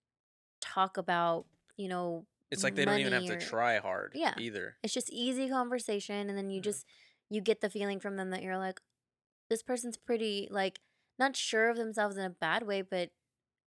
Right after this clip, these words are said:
Speaker 1: like, he, he knows or she knows that she has more to offer than just, 'Oh, you wanna see this?'" Like, real shallow things.
Speaker 2: And the cocky guys obviously always come off as they're just trying to fuck.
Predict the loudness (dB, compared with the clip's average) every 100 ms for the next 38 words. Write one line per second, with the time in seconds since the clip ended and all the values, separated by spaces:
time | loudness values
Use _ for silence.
0 | _ _ _ _ -8 -8 -6 -4 -4 -4
1 | -6 -2 0 2 2 2 0 -4 -4 -2
2 | -2 -2 -2 -2 -4 -10 -14 _ _ _
3 | _ 4 6 4 0 -6 _ _ _ -2
4 | 0 0 0 2 2 0 -2 -4 -4 -6
5 | -6 -6 -10 -16 _ _ _ _ _ _
6 | 0 0 0 -6 -18 _ _ -12 -8 -4
7 | -4 -2 -2 -4 -6 -10 -10 -4 -2 -2
8 | 2 2 4 0 -4 -4 -4 -4 -10 -4
9 | -2 2 6 6 6 6 6 6 4 4
10 | 0 0 2 4 2 0 -2 -2 -2 -4
11 | -8 -2 0 0 -4 -4 -4 -2 0 0
12 | -2